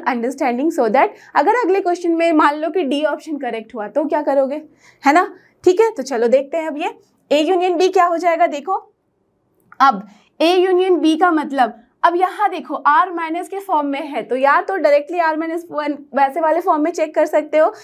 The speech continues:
या तो पहले ये जो था आपका सिस्टम इस तरह से निकालो और फिर कन्वर्ट करो। तो ये आपने देख ही लिया है, तो चलो मैं यहाँ पे डायरेक्टली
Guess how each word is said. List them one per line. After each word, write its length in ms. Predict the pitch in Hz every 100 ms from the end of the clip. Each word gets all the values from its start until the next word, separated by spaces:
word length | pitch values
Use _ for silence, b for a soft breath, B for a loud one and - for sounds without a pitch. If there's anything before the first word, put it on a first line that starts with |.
| B -
या 180 | 294 320
तो 140 | 359 403
पहले 240 | 339 330
ये 240 | 302 302
जो 120 | 320 349
था 160 | 349
आपका 240 | 311 311 330
सिस्टम 420 | 311 285 311 359 B B
इस 160 | 277 277
तरह 120 | 330
से 120 | 320
निकालो 400 | 302 294 262 294
और 240 | 311 - 277
फिर 160 | 285 285
कन्वर्ट 400 | 269 233 226 220
करो। 240 | 220 - 214 B -
तो 60 |
ये 140 | 277 311
आपने 300 | 330 330 359
देख 240 | 302 285
ही 60 | 330
लिया 200 | 320 311
है, 100 | 302
तो 100 | 311
चलो 220 | 320 294
मैं 120 | 302
यहाँ 260 | 285 269 277
पे 80 | 285
डायरेक्टली 420 | 254 254 254 320